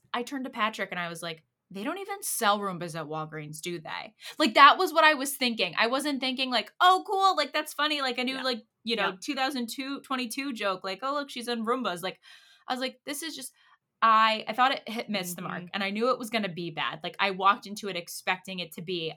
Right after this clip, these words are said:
Speaker 1: a really bad sequel, and it, it was just bad. I felt like I was disappointed with the nostalgia. I felt like
Speaker 2: Yeah.
Speaker 1: the storyline was kinda meh, and then the ending.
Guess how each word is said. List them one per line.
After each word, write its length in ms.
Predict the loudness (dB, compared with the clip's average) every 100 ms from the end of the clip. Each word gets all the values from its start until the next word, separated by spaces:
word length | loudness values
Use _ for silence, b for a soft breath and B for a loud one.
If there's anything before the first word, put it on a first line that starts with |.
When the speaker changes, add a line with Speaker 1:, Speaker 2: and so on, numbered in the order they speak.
| -10
Speaker 1:
a 60 |
really 400 | -6 -4 -4 -6
bad 420 | -4 0 0 0 -6
sequel, 720 | -12 -12 -6 0 0 0 -10 _ _ _ _ _ _ _ _ _
and 100 | -2
it, 120 | 0 -2
it 40 |
was 120 | -4 -4
just 160 | -2
bad. 160 | 0 0
I 120 | -2
felt 260 | -2 -2 -2
like 260 | -4 -6 -6
I 100 | -6
was 140 | -6
disappointed 480 | -8 -10 -6 -4 -4
with 140 | -4 -8
the 80 | -10
nostalgia. 680 | -10 0 2 2 0 0 -2
I 100 | -2
felt 180 | -4 -2
like 80 |
Speaker 2:
Yeah. 100 | -6
Speaker 1:
the 40 | -6
storyline 840 | -6 -2 -2 -2 0 0 0 -4
was 140 | -6 -10
kinda 680 | -6 -6 -2 0 0 0 -4 b b b
meh, 380 | -4 0 2 2 2
and 160 | 2 4
then 100 | 2
the 160 | 0
ending. 600 | 0 -2 -2 -6 -8 -12